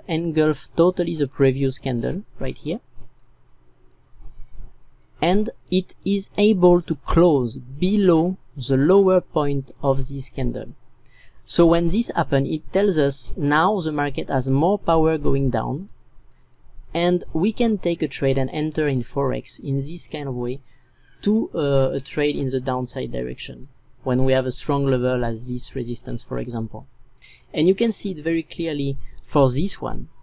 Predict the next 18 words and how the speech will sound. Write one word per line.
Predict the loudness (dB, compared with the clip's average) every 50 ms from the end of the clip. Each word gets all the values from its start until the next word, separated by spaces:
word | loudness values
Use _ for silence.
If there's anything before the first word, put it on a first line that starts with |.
| -20 _ -20 -20 -20 -16 -10
This | -8 -6 -4 -4 -4 -2 -2
one | 0 0 0
is | 0 -2
also | -2 -4 -4 -4 -4
an | -2 -2
engulfing | 0 0 0 -2 -4 -4 -4 -4 -6 -4
candle, | -4 -2 -2 -2 -2 -2 -2
well, | -4 -4 -6 -6
certainly | -6 -6 -4 -4 -2 -2 -2 -2 -2 -4 -4
during | -4 -2 -2 -2 -2
the | -2 -2
news, | 0 0 0 0 0
because | -2 -2 -4 -4 -6
it's | -6 -6 -6
a | -4
very | -4 -4 -4 -4
good | -4 -4 -4 -2
one, | 0 0 0 0 -4